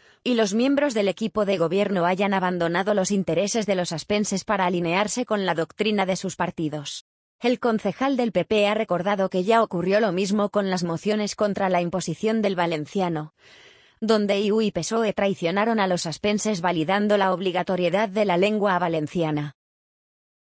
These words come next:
Ofensa identitaria a los aspenses.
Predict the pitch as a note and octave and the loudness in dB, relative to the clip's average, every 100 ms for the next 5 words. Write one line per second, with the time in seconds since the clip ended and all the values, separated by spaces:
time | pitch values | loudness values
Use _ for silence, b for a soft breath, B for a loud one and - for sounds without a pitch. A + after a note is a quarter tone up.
0 | _ A#3+ A#3+ C#4 C#4+ C4+ A3 F#3+ E3+ E3+ | _ -2 0 0 0 0 0 0 -2 -2
1 | A3+ A#3+ A3+ G3+ G3 G3 F3+ - D3+ D3 | 0 0 0 0 0 -2 -6 -2 -2 -2
2 | D#3 D3 - | -4 -6 -10